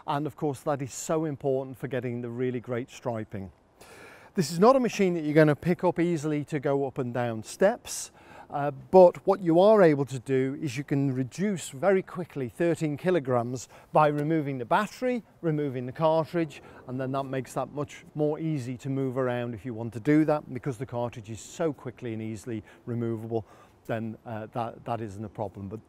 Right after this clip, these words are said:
just bear that in mind. If we start at the very front of the machine, you'll notice, uh, that we have changed the way that we are manufacturing the grass box. Uh, we hear a lot from customers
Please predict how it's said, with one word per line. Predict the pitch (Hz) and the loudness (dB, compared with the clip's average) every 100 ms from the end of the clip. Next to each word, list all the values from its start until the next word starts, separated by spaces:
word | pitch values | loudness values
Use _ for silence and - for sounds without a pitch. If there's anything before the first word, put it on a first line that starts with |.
| - | -12
just | 147 - _ | -14 -14 _
bear | - 139 | 0 2
that | 113 107 | 0 -6
in | 117 | -8
mind. | 107 101 92 90 _ _ _ - _ _ _ _ _ - - - - - - | -8 -10 -12 -16 _ _ _ -20 _ _ _ _ _ -20 -20 -20 -20 -6 0
If | 254 | 2
we | 277 | 2
start | - 247 196 | 6 6 6
at | 226 | 2
the | |
very | 185 196 175 | 6 6 6
front | - 247 240 226 | 2 2 2 0
of | 185 | -2
the | |
machine, | 156 143 - 156 156 160 | 0 0 2 2 2 0
you'll | 170 | 0
notice, | 165 165 165 175 156 - - - - - _ - | 0 0 0 -2 -2 -6 -12 -20 -20 -20 _ -8
uh, | 131 131 139 - - | -2 0 -2 -8 -2
that | 147 - - | -2 -2 -6
we | 143 139 | -4 -2
have | 139 147 127 - _ _ _ _ _ _ _ _ _ _ | 2 2 2 -6 _ _ _ _ _ _ _ _ _ _
changed | - 190 190 131 | -2 -2 0 -4
the | 151 | -2
way | 143 139 | 2 0
that | 123 127 | 0 -6
we | 127 127 | -2 0
are | 123 120 | 2 2
manufacturing | 117 139 131 - 127 131 131 117 | 0 -2 -2 -6 -10 -8 -10 -8
the | 117 | -8
grass | 117 95 | -8 -8
box. | - 104 - - - - - - - - | -10 -10 -10 -14 -16 -18 -20 -20 -18 -6
Uh, | 113 113 - - - | -4 -4 -8 -20 -2
we | 160 | 0
hear | 151 175 170 | 2 2 2
a | |
lot | 196 - | 0 0
from | 208 185 | -2 0
customers | 185 170 - 180 175 165 | 0 0 2 4 4 2